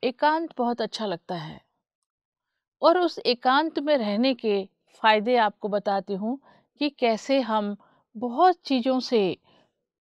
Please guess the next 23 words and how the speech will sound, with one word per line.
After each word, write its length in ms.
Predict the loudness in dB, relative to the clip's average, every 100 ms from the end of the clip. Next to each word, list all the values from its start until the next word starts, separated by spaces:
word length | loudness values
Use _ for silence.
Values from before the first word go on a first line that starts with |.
| _ _ _ -2
दूर 340 | 4 6 6
हो 140 | 6
जाते 400 | 4 2 2 0
हैं, 320 | 0 0 -2 -2
मतलब 300 | -4 -2 -2
नेगेटिव 580 | 2 4 4 2 0
चीज़ों 360 | -4 -4 -2 -2
से 180 | -2 -4
हम 180 | -4 -6
दूर 260 | -4 -2 -2
हो 120 | -2
जाते 360 | -4 -6 -6
हैं 260 | -6 -4 -6 _ _ _ _ -2
और 220 | 2 2
हम 320 | 2 0 0 -2 _ _
सत्य 540 | -2 -2 -2 0 0
से 240 | 2 -2
अपने 380 | -2 -4 -4 -4
आप 180 | -2 -4 _
को 140 | -4
जोड़े 460 | -4 0 4 8 8
रखते 300 | 6 -2 -10
हैं। 240 | -8 -10